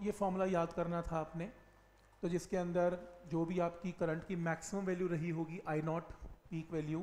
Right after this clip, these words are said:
उसको पॉइंट सिक्स थ्री सेवन से multiply करेंगे तो current की average value आएगी over half cycle। लेकिन फिर हमने कहा था बिल्कुल इसी तरीके से, हमने ये discuss किया था कि अगर average value of E M F निकालनी है तो average value of E M F निकालने के लिए क्या formula था,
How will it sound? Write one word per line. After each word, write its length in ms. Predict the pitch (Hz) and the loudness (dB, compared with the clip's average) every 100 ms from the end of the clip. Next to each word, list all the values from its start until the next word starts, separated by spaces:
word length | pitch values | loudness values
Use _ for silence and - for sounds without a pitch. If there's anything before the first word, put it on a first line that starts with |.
| 185 - - - 165 | -6 -16 -20 -12 -10
उसको 240 | 160 180 | -4 -4
पॉइंट 300 | 175 160 165 | 2 0 0
सिक्स 240 | - 170 | -2 -4
थ्री 100 | 180 | -2
सेवन 260 | 165 165 165 | -2 -2 -2
से 120 | 175 | -2
multiply 440 | 156 147 160 170 160 | -2 0 -2 -2 -2
करेंगे 360 | 156 156 156 | -2 -2 -2
तो 160 | 156 226 - - - | 0 0 -2 -12 -6
current 280 | 160 156 156 | -2 -2 -2
की 120 | 214 - 180 | -4 -2 0
average 300 | 160 170 165 | 2 2 0
value 220 | 156 151 | 2 2
आएगी 240 | 139 165 - 196 | 2 0 2 4
over 160 | 190 135 | 4 4
half 180 | 135 - | 0 -4
cycle। 320 | 107 - - - - - - - - - - - | -10 -10 -16 -20 -20 -20 -20 -20 -20 -20 -14 -2
लेकिन 240 | 185 226 220 | 2 2 4
फिर 140 | 226 214 | 6 6
हमने 220 | 208 208 | 4 2
कहा 180 | 208 180 | 4 4
था 160 | 180 185 | 4 2
बिल्कुल 300 | 190 208 202 | 0 -2 -2
इसी 180 | 185 196 | -2 0
तरीके 340 | 190 180 170 | 0 2 0
से, 280 | - 190 240 - - - - | 2 0 0 -8 -20 -8 -2
हमने 220 | 180 180 | 0 4
ये 140 | 185 | 4
discuss 320 | 180 - 185 - | 4 2 -2 2
किया 180 | 175 165 | 2 4
था 160 | 180 180 | 2 2
कि 120 | 180 | 2
अगर 200 | 180 175 | 2 4
average 320 | 160 165 165 170 | 4 4 2 0
value 340 | 165 170 175 | 2 2 2
of 120 | 175 - - - 262 | 0 -10 -20 -8 0
E 120 | 226 240 | 4 6
M 120 | 240 | 4
F 120 | 233 | 2
निकालनी 460 | 202 196 156 151 151 | 2 4 4 4 2
है 120 | 160 226 - - - | 0 -2 -10 -20 -2
तो 60 | 185 | 6
average 380 | 165 165 233 196 | 6 8 4 4
value 260 | 180 170 185 | 2 6 6
of 120 | 185 - | 6 2
E 140 | 175 175 | 0 2
M 80 | 190 | 0
F 100 | - | -2
निकालने 380 | 175 156 151 156 | 0 2 2 0
के 120 | 160 | 0
लिए 160 | 160 165 | 0 0
क्या 180 | 165 151 | 0 0
formula 380 | 147 147 143 139 | -2 0 0 0
था, 180 | 160 | 2